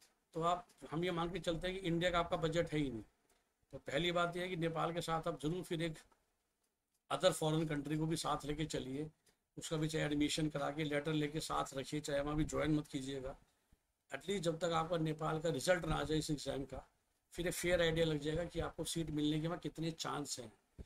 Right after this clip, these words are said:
तो जो आपको confirm admission देने की बात कर रहा है, उसे ज़रूर ये video सुना के पूछिएगा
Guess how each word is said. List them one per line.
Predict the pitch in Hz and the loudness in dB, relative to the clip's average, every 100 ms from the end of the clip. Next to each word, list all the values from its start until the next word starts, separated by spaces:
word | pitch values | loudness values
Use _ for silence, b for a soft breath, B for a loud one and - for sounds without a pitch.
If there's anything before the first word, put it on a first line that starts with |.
| _ _ _ | _ _ _
तो | - - | -10 -2
जो | 180 | 2
आपको | 180 175 185 | 4 4 0
confirm | 165 139 - 175 175 | -2 -4 -2 0 2
admission | 165 160 - 160 | 2 2 2 0
देने | 143 151 | 0 0
की | 151 156 | 0 0
बात | 147 - | -2 -2
कर | 143 | -4
रहा | 131 156 | -4 -6
है, | 190 - _ _ _ | -8 -16 _ _ _
उसे | 147 - | -6 -2
ज़रूर | 151 151 165 160 | 2 2 4 2
ये | 165 | 2
video | 143 151 | 0 0
सुना | 156 143 143 | 0 -2 -2
के | 156 | -2
पूछिएगा | 156 135 - 147 127 131 | -4 -4 0 0 -2 -8